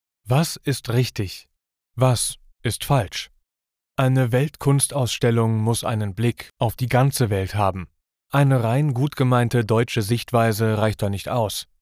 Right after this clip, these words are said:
Wir müssen genau erklären, was im globalen Süden, was in den Kolonien und was in der Zeit nach den Kolonien wirklich dort passiert ist. Und für welche Verbrechen nach dem Zweiten Weltkrieg wir auch eine Mitverantwortung in Deutschland tragen.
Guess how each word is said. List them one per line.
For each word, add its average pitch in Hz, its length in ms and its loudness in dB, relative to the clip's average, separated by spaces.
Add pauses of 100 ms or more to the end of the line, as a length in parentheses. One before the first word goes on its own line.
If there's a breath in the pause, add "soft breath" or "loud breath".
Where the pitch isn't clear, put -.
(200)
Wir 135 120 4
müssen 139 380 2
genau 127 360 2
erklären, 117 760 0
was 117 180 0
im 110 140 -2
globalen 107 460 2
Süden, 117 480 -2 (240)
was 127 220 -2
in 127 100 0
den 123 140 0
Kolonien 131 640 0 (220)
und 151 220 -2
was 147 180 0
in 135 140 0
der 123 140 2
Zeit 123 420 -2
nach 127 240 0
den 117 180 -2
Kolonien 117 600 0
wirklich 117 360 0
dort 110 200 0
passiert 139 420 -6
ist. - 260 -4 (640)
Und 143 220 2
für 135 200 2
welche 123 320 2
Verbrechen 113 580 0
nach 110 220 2
dem 110 180 0
Zweiten 110 400 0
Weltkrieg 113 520 -2
wir 117 160 0
auch 113 160 0
eine 107 180 0
Mitverantwortung 110 960 0
in 120 140 -6
Deutschland 113 480 2
tragen. 110 420 0